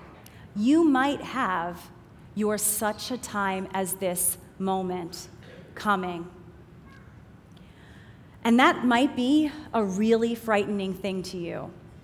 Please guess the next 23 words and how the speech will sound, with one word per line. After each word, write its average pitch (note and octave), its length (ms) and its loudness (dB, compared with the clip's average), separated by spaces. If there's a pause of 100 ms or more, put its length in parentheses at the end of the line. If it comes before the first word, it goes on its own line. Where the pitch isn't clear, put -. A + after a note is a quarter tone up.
(1200)
But B3 160 -4
that C#4+ 200 4
moment C4 460 2 (460)
you C4+ 140 6
might D#4 260 4
have A3+ 500 -2 (680)
where A3+ 100 0
you A#3 180 4
could D#4 180 0
make C#4 280 2
that C4 160 0
decision C4 680 -2 (240)
that's G#3 260 -2 (140)
all B3 300 4
or B3+ 100 2
nothing. F#3+ 500 -2 (3250)
But A#3+ 100 -4
it's A#3+ 180 -4
not B3 240 0
something A3 340 -4
to G#3+ 120 -8
worry G3+ 260 -2
about F3+ 360 -6